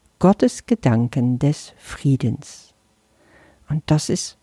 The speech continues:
woran wir uns wieder festhalten können. Kommen wir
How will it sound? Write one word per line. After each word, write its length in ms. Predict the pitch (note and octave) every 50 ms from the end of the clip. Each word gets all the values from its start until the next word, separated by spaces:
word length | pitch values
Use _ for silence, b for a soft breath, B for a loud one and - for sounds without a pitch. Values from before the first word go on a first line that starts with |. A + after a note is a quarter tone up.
| _
woran 340 | - F3 F3+ F3 F3 F3+ F3+
wir 140 | F3+ F#3+ -
uns 240 | F#3+ F#3+ G3 - -
wieder 220 | G3+ G#3 G#3+ G#3
festhalten 720 | - - C3+ C#3 - - - B2+ B2 B2 - - B2+ C3
können. 380 | - - C3+ B2+ B2+ B2 A#2 - _ - - _ _ _ _ _ _ _ _ _ _ _ _ _ _ _ _ _ _ _ _ _ _ _ _ _ _ _ _ _ _ _ _ _ _ _ _ _ _ _ _ _ _ _ _ _ b b b b b b b b b b b b b b b b
Kommen 280 | - B3 B3 B3+ A#3+ A3
wir 340 | G#3 G3+ G3 F#3+ F#3+ F#3+